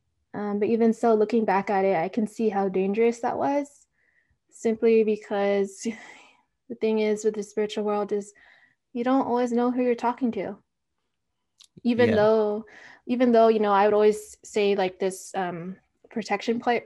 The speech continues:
Speaker 1: prayer beforehand. Um, and then I would also light up some, like, sage to kinda, like, cleanse the room, cleanse the energy of the room before and afterwards.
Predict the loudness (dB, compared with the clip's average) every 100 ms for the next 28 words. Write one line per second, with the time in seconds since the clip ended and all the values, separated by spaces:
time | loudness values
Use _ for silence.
0 | _ 0 2 2 2 -2 -6 -8 -4 -2
1 | 0 0 -2 -6 _ _ _ _ _ _
2 | -8 -4 -4 -4 -4 -4 -2 -2 -2 -4
3 | -4 -2 0 0 0 -2 -6 -8 -8 -6
4 | -8 -12 -8 -4 0 -2 -4 -10 _ _
5 | _ -12 -10 -8 -6 -6 -8 -12 -16 _
6 | _ _ _ _ _ _ _ -6 -4 0
7 | 0 2 2 2 -2 -2 -4 -6 -6 -4
8 | -2 -2 -2 -2 -2 -4 -8 -10 -12 -6
9 | -6 -4 -6 -6 -4 -4 -6 -12 -20